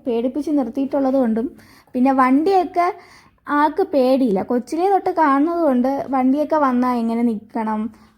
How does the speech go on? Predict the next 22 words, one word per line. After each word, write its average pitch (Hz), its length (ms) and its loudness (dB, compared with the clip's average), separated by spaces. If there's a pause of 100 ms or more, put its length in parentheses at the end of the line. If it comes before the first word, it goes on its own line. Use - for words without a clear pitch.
(120)
ആ, 220 200 0
വണ്ടി 226 300 0
കഴിഞ്ഞിട്ടേ 220 520 0
പോകാവൂ 208 760 0 (120)
എന്നൊക്കെ 339 300 0
ഉള്ള 349 160 4
കുറേ 339 340 2 (640)
നോർമലായിട്ടുള്ള 330 880 0
ഐഡിയാസൊക്കെ 302 600 0
ആൾക്കുണ്ട്. 226 540 -2 (540)
അതുകൊണ്ട് 233 320 2
തന്നെ 285 140 2
വലിയതായിട്ട് 370 840 2
നമുക്ക് 320 280 0
പേടിക്കേണ്ട 294 580 -2
ആവശ്യമില്ല. 233 480 -2
ആളെ 214 240 -2
കൊണ്ട് 269 240 2
വിട്ടാൽ 311 360 -2
മതി, 320 220 -2
ആൾ 294 300 0
പോയിട്ട് 294 560 0